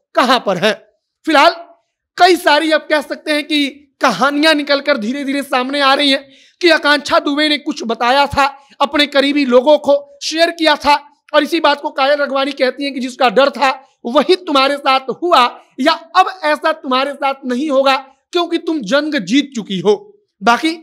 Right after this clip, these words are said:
आकांक्षा दुबे के पूरे के पूरे प्रकरण में उत्तर प्रदेश की पुलिस पूछताछ कर रही है। समर सिंह के बारे में कहा जा रहा है कि उनकी गिरफ्तारी होगी तो निश्चित तौर पर कुछ बड़ा सामने आएगा।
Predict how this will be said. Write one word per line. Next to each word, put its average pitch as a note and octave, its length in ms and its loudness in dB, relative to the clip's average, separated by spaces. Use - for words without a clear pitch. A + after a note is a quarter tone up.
आकांक्षा D4+ 540 0
दुबे C#4+ 320 0
के D4 360 2
पूरे E4 520 -2
के D#4 140 -4
पूरे C#4+ 260 -4
प्रकरण C4 440 -2
में D4+ 120 2
उत्तर D#4+ 340 0
प्रदेश C#4+ 380 -2
की C4 140 -2
पुलिस C#4 300 -2
पूछताछ B3+ 560 -2
कर D4 140 2
रही C#4+ 180 0
है। C#4+ 160 0
समर F#4 380 0
सिंह E4+ 220 -2
के E4 80 -2
बारे D4+ 240 4
में D4+ 120 -2
कहा C#4+ 220 0
जा C#4+ 100 -2
रहा C#4 100 0
है C#4+ 60 0
कि C#4+ 120 -8
उनकी C#4 220 -8
गिरफ्तारी B3+ 560 -2
होगी D4+ 320 2
तो D4+ 60 -2
निश्चित D4+ 500 -2
तौर C#4 220 4
पर C#4+ 220 0
कुछ D#4+ 220 -4
बड़ा B3+ 300 0
सामने C4+ 420 -4
आएगा। C4 300 2